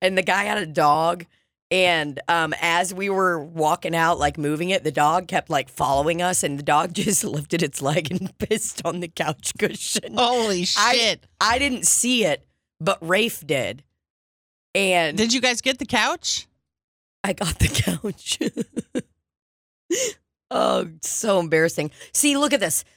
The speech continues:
Speaker 1: This is how these little Zambonis look. Why?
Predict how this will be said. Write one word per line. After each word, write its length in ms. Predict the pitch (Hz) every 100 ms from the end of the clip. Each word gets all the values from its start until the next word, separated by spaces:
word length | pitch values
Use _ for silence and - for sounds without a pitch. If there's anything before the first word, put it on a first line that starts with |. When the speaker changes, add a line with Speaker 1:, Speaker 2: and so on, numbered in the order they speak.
| _
Speaker 1:
This 160 | 247 330
is 100 | 254
how 200 | 247 233
these 340 | 226 196 -
little 220 | 226 233 196
Zambonis 680 | 214 202 220 277 240 160
look. 320 | 226 262 - - _ _ _
Why? 580 | 202 240 254 294 302